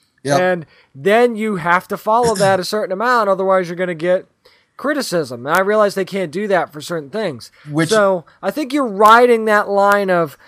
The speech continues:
Speaker 2: do I want to see an adaptation of a graphic novel that I enjoyed on film, or do I wanna see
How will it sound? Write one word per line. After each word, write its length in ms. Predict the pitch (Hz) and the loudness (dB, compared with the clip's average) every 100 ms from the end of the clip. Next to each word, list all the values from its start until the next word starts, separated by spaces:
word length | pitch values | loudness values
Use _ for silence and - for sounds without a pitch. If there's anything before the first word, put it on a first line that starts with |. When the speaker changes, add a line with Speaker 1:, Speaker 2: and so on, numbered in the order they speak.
| _ - | _ -4
Speaker 2:
do 200 | 180 196 | 2 4
I 140 | 175 | 4
want 440 | 165 170 185 208 175 | 4 2 2 2 0
to 120 | 208 | -10
see 460 | - - 220 214 208 | -10 -8 -4 -2 -2
an 80 | 196 | 0
adaptation 1000 | 190 190 190 - 202 202 208 220 208 202 _ _ - | 0 2 0 -2 -4 -4 -4 -8 -8 -12 _ _ -6
of 240 | 170 165 | -4 -2
a 80 | 180 | -2
graphic 440 | 135 185 185 170 | -2 0 -2 -4
novel 320 | 175 180 185 | -2 -2 -2
that 120 | 180 180 | -2 -2
I 140 | 180 | -2
enjoyed 320 | 180 180 185 | -4 -2 0
on 140 | 180 175 | 0 -4
film, 280 | 202 240 | -6 -4
or 120 | 233 180 | -4 -4
do 200 | 185 202 | 0 2
I 140 | 196 | 2
wanna 300 | 190 190 190 | 2 0 -2
see 400 | - 196 196 180 | -4 -6 -4 -6